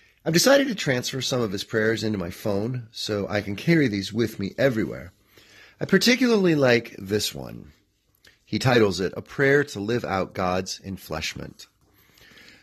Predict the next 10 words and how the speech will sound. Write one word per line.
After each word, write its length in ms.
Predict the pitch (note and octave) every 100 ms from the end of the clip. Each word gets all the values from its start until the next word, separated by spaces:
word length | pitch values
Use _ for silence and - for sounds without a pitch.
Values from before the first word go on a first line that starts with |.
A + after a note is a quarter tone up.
| -
"O 80 | D3+
Jesus, 360 | F#3 F#3+ F#3
my 100 | E3+
liberator, 640 | D3+ B2+ A2 G2+ G#2 G#2+ G#2+
may 140 | G#2
the 100 | A2+
holy 400 | A2 - D#3 D#3+
wind 460 | D#3 C#3 C3 G2+ F#2
of 120 | F#2
liberty 640 | G#2+ C3 A#2 - E2 E2